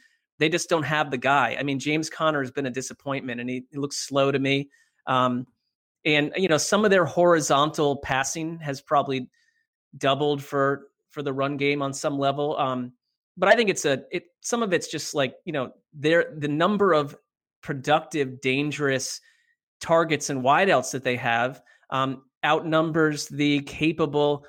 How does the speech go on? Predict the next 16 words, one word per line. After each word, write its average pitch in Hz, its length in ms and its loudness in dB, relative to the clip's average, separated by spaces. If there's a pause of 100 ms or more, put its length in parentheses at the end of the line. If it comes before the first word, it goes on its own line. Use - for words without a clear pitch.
(120)
cover 180 300 0
men 139 240 2
that 135 100 -4
Cleveland 185 460 -4
has. 120 260 -8
That 127 120 -8
was 143 120 -4
an 151 100 0
issue 170 300 0
last 135 380 0
week. 185 160 0
And 147 100 -8
so 151 160 -2
Ward's 151 400 2
availability 147 840 2
and, 147 220 0